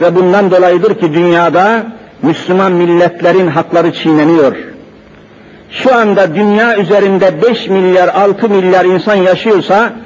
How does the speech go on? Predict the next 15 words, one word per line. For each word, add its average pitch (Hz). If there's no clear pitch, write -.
bu 190
milyarlarca 208
insanın 202
içinde 190
en 254
fazla 190
hakları 208
çiğnenenler 196
Müslümanlar 220
mı 220
değil 208
mi? 160
Ne 226
dersiniz? 123
Müslümanlar. 104